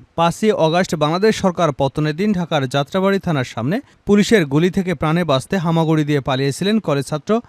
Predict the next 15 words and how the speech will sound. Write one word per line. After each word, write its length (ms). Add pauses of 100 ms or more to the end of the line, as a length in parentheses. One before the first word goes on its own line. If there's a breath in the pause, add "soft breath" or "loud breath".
(120)
সুফি 320
আহমেদ। 320 (220)
গণঅভ্যুত্থান 600
পরবর্তী 520
ক্ষতিগ্রস্ত 580
সেই 280
থানা 300 (280 soft breath)
বন্ধুদের 460
সঙ্গে 260
দল 240
বেঁধে 240
পাহারা 280
দিচ্ছেন 340
ওই 100
ছাত্র। 420